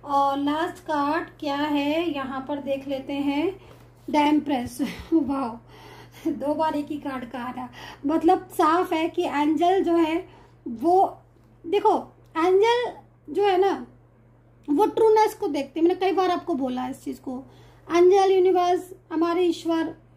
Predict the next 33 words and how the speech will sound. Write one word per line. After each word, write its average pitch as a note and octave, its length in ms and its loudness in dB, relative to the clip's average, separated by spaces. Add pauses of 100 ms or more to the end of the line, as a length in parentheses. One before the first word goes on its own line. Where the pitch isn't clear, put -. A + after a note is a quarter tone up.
हमारी F#4+ 220 4
trueness G#4 480 4
को G4 140 -6
देखते D4 320 -4
हैं, E4+ 80 2
हमारी F#4+ 180 2
सच्चाई F4+ 460 -2
को F4 140 -4
देखते C#4 340 -4
हैं, C4+ 60 -4
उन्हें A4+ 140 -2
कुछ A#4 180 -2
नहीं C#5 100 -4
दिखता, C#4 320 -2
वो D#4+ 100 -2
कुछ - 300 -6
नहीं A4 120 4
देखते, F#4 220 0
वो F#4+ 60 0
सिर्फ G#4 200 -2
सच्चाई F4 380 0
को F4+ 160 0
देखते D#4+ 260 -2
हैं E4+ 80 -2
कि G4+ 60 -2
तुम G#4 220 0
कितने G#4+ 300 2
सच्चे E4+ 260 0
हो, F4 80 0
तुम F#4 160 2
कितने G4 260 2
ईमानदार D#4+ 560 2
हो। A3+ 140 -10